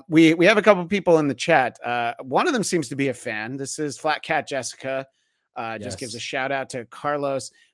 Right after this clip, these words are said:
Speaker 1: But, uh,
Speaker 2: Hi,
Speaker 1: Kinky
Speaker 2: Flat Cat.
Speaker 1: Loco, and look, on the one hand, I'm honored 'cause I've never had Kinky Loco in one of my chats, at least not on my channel.
Speaker 2: Ban
Speaker 1: Uh,
Speaker 2: him.
Speaker 1: but Kinky Loco, it's very rude to just shout out "boo" right away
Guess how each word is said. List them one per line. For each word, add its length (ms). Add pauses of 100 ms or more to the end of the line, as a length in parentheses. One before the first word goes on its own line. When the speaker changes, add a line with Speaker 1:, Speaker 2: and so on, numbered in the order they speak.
Speaker 1:
But, 260
uh, 140
Speaker 2:
Hi, 60
Speaker 1:
Kinky 260
Speaker 2:
Flat 280
Cat. 120
Speaker 1:
Loco, 280 (300)
and 200
look, 280
on 160
the 60
one 180
hand, 220
I'm 200
honored 340
'cause 140
I've 160
never 220
had 260
Kinky 300
Loco 400
in 120
one 120
of 80
my 100
chats, 400
at 80
least 240
not 160
on 100
my 140
channel. 440 (320)
Speaker 2:
Ban 220
Speaker 1:
Uh, 60
Speaker 2:
him. 60
Speaker 1:
but 120
Kinky 240
Loco, 360
it's 120
very 240
rude 340
to 100
just 400
shout 300
out 260
"boo" 680
right 240
away 440